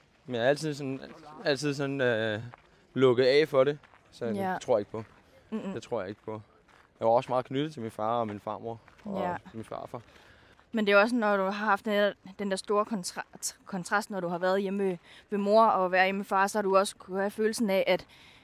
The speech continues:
Speaker 2: at far stadig, altså, passer på,
Speaker 1: Ja,
Speaker 2: på mig,
Speaker 1: det, det
Speaker 2: hvor
Speaker 1: er
Speaker 2: at
Speaker 1: det,
Speaker 2: når du har
Speaker 1: tror
Speaker 2: været
Speaker 1: jeg.
Speaker 2: hje-, altså, hjemme ved mor, så
Speaker 1: Der har bare været
Speaker 2: altså,
Speaker 1: utrygt.
Speaker 2: ja,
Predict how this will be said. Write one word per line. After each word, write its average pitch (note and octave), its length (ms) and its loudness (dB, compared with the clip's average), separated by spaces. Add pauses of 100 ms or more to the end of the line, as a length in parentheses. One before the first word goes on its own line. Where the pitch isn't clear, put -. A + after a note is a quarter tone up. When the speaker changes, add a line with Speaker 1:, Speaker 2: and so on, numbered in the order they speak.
(420)
Speaker 2:
at F3+ 120 -12
far F#3 180 4
stadig, G3 380 2
altså, F3+ 200 -4
passer F3+ 260 -8
på, A3+ 240 -6
Speaker 1:
Ja, A#2+ 200 8
Speaker 2:
på - 40 6
mig, G#3 80 8
Speaker 1:
det, F#3 80 6
det F#3 60 2
Speaker 2:
hvor C#3+ 80 12
Speaker 1:
er - 40 12
Speaker 2:
at C#3 40 8
Speaker 1:
det, C#3 80 10
Speaker 2:
når - 80 8
du G3 80 2
har G#3 60 4
Speaker 1:
tror D3 80 8
Speaker 2:
været G#3 160 12
Speaker 1:
jeg. G#3+ 60 6
Speaker 2:
hje-, G#3 160 2
altså, G3 160 0
hjemme F#3+ 260 -2
ved G#3 80 0
mor, G3+ 240 4
så G#3 140 0
Speaker 1:
Der G3 100 4 (480)
har A#2+ 100 2
bare C3 160 6
været C3 100 4 (100)
Speaker 2:
altså, - 160 -8
Speaker 1:
utrygt. C3 320 -2
Speaker 2:
ja, G#3+ 280 4